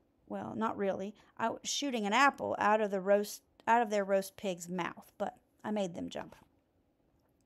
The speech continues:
"Oh, you're the one who," <laughs> I laugh, remembering him splashing back into the punch bowl. "Yes,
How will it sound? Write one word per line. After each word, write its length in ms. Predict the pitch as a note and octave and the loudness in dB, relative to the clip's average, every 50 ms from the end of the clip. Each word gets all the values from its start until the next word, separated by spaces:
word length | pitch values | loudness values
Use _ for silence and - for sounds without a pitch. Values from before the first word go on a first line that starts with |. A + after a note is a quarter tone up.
| _ _ _ _ _ _ _ _ _ _ _ _ _ _ _ - - | _ _ _ _ _ _ _ _ _ _ _ _ _ _ _ -16 -12
"Oh, 520 | B3+ C#4+ D4+ D4 D#4 D4 B3 A3+ G#3 G3+ | -10 -10 -8 -6 -6 -4 -4 -4 -4 -4
you're 200 | G#3 G#3+ C4 F#4 A4+ B4+ C5+ C5 - - | -4 -2 0 2 6 6 8 6 6 6
the 100 | - B3+ | 4 4
one 280 | A3 A3+ G#3+ G3 F#3+ F#3 | 4 4 4 2 0 -2
who," 260 | - A3 G3+ F#3+ G3 G3+ - - - - | -4 -6 -6 -6 -8 -10 -10 -12 -12 -16
<laughs> 240 | - - - - - | -20 -20 -20 -10 -4
I 120 | - G3 G3+ | 0 2 4
laugh, 480 | A3 B3+ C4 A#3 F#3+ F#3+ G3+ - - - - - - - | 8 10 10 10 10 10 8 6 4 -8 -18 -20 -14 -8
remembering 640 | - G#3+ A3 B3+ C4 A#3+ A#3 G3+ G#3 G3 F#3+ F#3+ G3+ _ _ _ - - | -4 0 2 2 2 2 2 0 0 0 -4 -4 -8 _ _ _ -20 -14
him 220 | - G#3+ G3 F#3+ F#3 | -8 -6 -6 -6 -4
splashing 680 | - - - - G#3 A3 F3+ F#3+ F#3+ - - G#3 G3+ | -6 -8 -8 -6 -2 2 2 2 2 0 -4 -4 0
back 300 | G3+ G3 F#3 - - - | 2 2 2 2 0 -6
into 140 | G3 F#3+ F#3 | -6 -6 -4
the 80 | F#3 F3+ | -6 -6
punch 320 | - F#3 F3+ F3 - - | -6 -6 -8 -8 -10 -12
bowl. 240 | - F#2 F#2 - - _ _ _ _ _ _ _ _ _ _ _ _ _ _ - | -12 -12 -12 -12 -14 _ _ _ _ _ _ _ _ _ _ _ _ _ _ -10
"Yes, 640 | A3 A3 B3+ A#3 A3 G3 F#3+ F#3+ - - - - | -4 2 6 6 8 8 6 4 2 -6 -12 -14